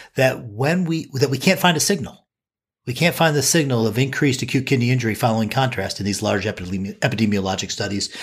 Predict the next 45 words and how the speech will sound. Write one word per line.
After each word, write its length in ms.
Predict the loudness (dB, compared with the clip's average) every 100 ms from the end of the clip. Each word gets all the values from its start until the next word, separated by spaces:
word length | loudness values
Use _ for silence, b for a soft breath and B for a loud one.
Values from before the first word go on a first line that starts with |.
| B
kinda 180 | 0 2
no 80 | 4
matter 300 | 4 4 2
how 240 | 2 2
they're 160 | 2 0
done, 360 | 2 0 -2 -6
any 160 | 0 2
way 140 | 4
you 80 | 2
slice 340 | -2 -4 -6
it. 160 | -8 -10 -20 B B B B B B 0
And 440 | 4 4 2 -2 _ _ _ _ _ _ _ _ _ _ 2
avoiding 520 | 2 6 4 6 2
contrast 540 | 2 0 2 0 -2
in 80 | -2
patients 280 | -4 -4 -4
with 140 | -6
decreased 400 | -6 -4 -2 -2
kidney 200 | -2 -4
function, 500 | -4 -4 -4 -4 -4
like, 240 | -4 -4 -6 _
there's 200 | 2 4
a 60 | 2
cost 540 | 0 2 4 2 -2
there. 180 | -8 -8
It's 80 | -2
like, 80 | 0
it's 100 | 2
a 40 |
hard 260 | 4 2 2
co-, 400 | 2 2 0 -4
it's 140 | -2 0
hard 320 | 2 2 4
to 60 | 0
measure, 640 | 0 0 0 -4 -8 -12 B B B B
but, 200 | 4 6
like, 260 | 4 2 -4
you 160 | -2
know, 160 | 0 0
not 360 | 2 2 2
giving 280 | 2 2 2
contrast 680 | 0 -2 -2 0 2 2 0 -8
means 360 | -8 -4 -2 4
that 160 | 2
you're 500 | 4 4 4 2 -4